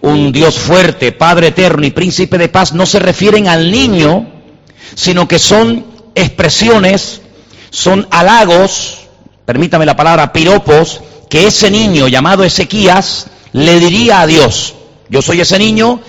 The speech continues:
y te digo que tú para mí eres un admirable consejero, tú eres Dios fuerte, tú para mí eres el Padre eterno y tú para mí eres el príncipe de paz". Es interesante notar que en el mismo versículo seis encontramos la palabra Dios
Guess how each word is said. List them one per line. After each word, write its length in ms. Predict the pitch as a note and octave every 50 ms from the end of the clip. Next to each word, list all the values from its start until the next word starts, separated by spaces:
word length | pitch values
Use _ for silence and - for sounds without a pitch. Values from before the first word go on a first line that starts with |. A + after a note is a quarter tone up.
| - - -
y 140 | - C#3+ C3+
te 100 | - D3
digo 260 | D3+ F3 F3+ F#3 F3
que 120 | - E3+ D3+
tú 160 | - F#3 D#3+
para 200 | G3 F3+ E3 D#3+
mí 140 | E3 E3+ F3+
eres 180 | F3 E3+ -
un 120 | D#3+ E3 D#3
admirable 460 | C#3+ C#3 C#3+ D3 D#3 E3+ E3 E3 D3+
consejero, 680 | - D3+ C#3 C3 - C#3+ C3+ - F#3 F3+ F3 F3 E3 - - - - -
tú 100 | D3 D#3
eres 180 | E3 D#3+ - -
Dios 220 | D3 D3+ D3 -
fuerte, 560 | - - - F#3 F3+ E3+ - - E3+ F3 E3 - - - - -
tú 100 | E3+ E3
para 220 | F#3+ E3+ D#3+ D3+
mí 140 | E3 E3+ F3
eres 180 | F3 D#3+ -
el 160 | D#3 C#3 B2 -
Padre 360 | - F#3 G3 G3 F#3 F#3 E3
eterno 460 | - G3+ G3 F#3+ F3+ F3 F#3 F3+ F3 - - -
y 100 | - -
tú 140 | - F#3+ F3+
para 220 | - E3+ D#3 C#3+
mí 160 | D3 D#3+ E3 D#3+
eres 180 | D#3 - -
el 120 | D3 B2 -
príncipe 440 | D3 D3 C#3 - - C3 - B2
de 80 | G#2+ G2+
paz". 500 | - E2+ - - - - - - - - - _ _ _ _ _ _ _ _ _ _ - - -
Es 140 | D3 C3
interesante 640 | E3+ F#3 D#3+ G3+ F#3 E3+ - F#3+ G3 G3 F#3 F#3+ F3
notar 920 | D#3+ D3 - G3+ G3+ F#3 D3 B2+ - - - - - - _ _ _ _ _ _ _
que 100 | - C3+
en 80 | B2+ B2+
el 80 | B2 B2
mismo 260 | C#3 F3 F3 F3 E3+
versículo 500 | E3+ D#3 C#3 - F3 F3 - F3 F3 E3
seis 440 | - E3+ C#3+ C3 C3 C#3 - - - - - - _ _ _ - - - -
encontramos 1000 | C#3 C#3 C#3 C3+ C#3 C3+ B2 - E3+ F#3 E3+ D3 A#2+ G#2 F#2 - - - - - _ _ _ _ _ _
la 160 | - G#2 A2+ -
palabra 640 | B2+ C3 D3 D#3+ D#3 D3+ - - - A2 G2 F2+
Dios 880 | F#2 D3 E3 G3 A3 G3+ D3 - - - - - - - - - -